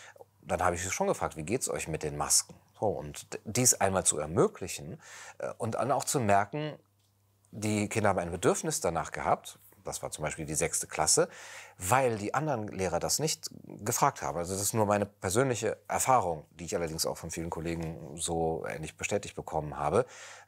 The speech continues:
Die Kinder haben oft gesagt, die anderen Lehrer sagen einfach, „Zieh die Maske auf, hinterfrag das nicht“, so, oder „Das ist jetzt die Regel“, ja,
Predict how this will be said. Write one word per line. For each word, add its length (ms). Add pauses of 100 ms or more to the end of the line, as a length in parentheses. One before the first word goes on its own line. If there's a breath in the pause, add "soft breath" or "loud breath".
(120)
Die 400
Kinder 260
haben 160
oft 220
gesagt, 420
die 180
anderen 200
Lehrer 280
sagen 260
einfach, 200 (120)
„Zieh 180
die 80
Maske 360
auf, 320
hinterfrag 480
das 220
nicht“, 280
so, 260
oder 260
„Das 380
ist 160
jetzt 460
die 60
Regel“, 600
ja, 160